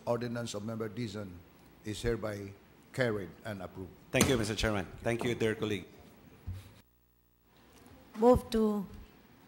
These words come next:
Speaker 3: adjourn.
Speaker 1: Adjourn. Okay.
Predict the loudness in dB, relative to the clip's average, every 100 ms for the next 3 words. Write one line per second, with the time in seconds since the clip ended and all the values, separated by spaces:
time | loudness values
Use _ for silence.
0 | -10 -8 -8 -10 -14 -14 -20 -20 -20 -20
1 | -20 -20 -20 -20 -20 -20 -20 -20 -20 -20
2 | -20 -20 -20 -20 -20 -12 -12 -12 -18 -20
3 | -20 -20 -20 -20 -20 -20 -20 -20 -20 -20
4 | -20 -20 -20 _ -18 -14 -14 -14 -10 -6
5 | -6 -4 -8 -8 -16 -20 -20 -20 -20 -20
6 | -20 -20 -20 -18 -18